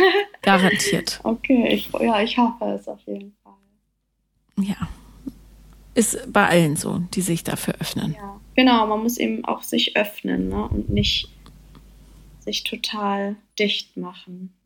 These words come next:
Speaker 2: Nee, vor allem, weil du ja Verletzungen auch nicht vermeiden kannst. Das ist völlig normal, dass das Leben dir ab und zu einfach mit einem Holzscheit feste vors Knie schlägt. Aber das ist dafür da, dass du innehältst und was lernst.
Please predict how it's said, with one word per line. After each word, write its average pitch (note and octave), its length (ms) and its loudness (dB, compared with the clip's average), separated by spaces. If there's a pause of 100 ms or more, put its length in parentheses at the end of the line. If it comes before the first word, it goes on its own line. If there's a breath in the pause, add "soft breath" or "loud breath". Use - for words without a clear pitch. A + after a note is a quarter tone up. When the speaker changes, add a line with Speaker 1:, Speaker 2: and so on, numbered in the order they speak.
(540 soft breath)
Speaker 2:
Nee, C4+ 340 8
vor - 160 2
allem, A3+ 240 8
weil A3 120 8
du A3 60 8
ja G#3+ 100 6
Verletzungen G#3 580 4
auch - 160 0
nicht A3 160 2
vermeiden A3+ 520 6
kannst. - 560 -4
Das F#3+ 140 4
ist G3+ 100 -2
völlig A#3 400 4
normal, G#3+ 420 6
dass G#3 160 2
das - 180 0
Leben A3 240 6
dir F#3+ 180 2
ab F#3 100 -4
und G#3+ 140 4
zu A3+ 280 2
einfach G3 420 0
mit G3+ 140 0
einem G3 240 2
Holzscheit A#3+ 560 4
feste - 460 2
vors G#3+ 280 2
Knie C#4+ 240 4
schlägt. - 480 0 (720 loud breath)
Aber A3 220 8
das G#3 180 4
ist - 360 -2
dafür A3 400 6
da, G#3+ 200 6
dass A3 180 2
du - 80 4
innehältst A#3+ 680 4
und G#3+ 260 2
was A#3 160 0
lernst. F3+ 520 2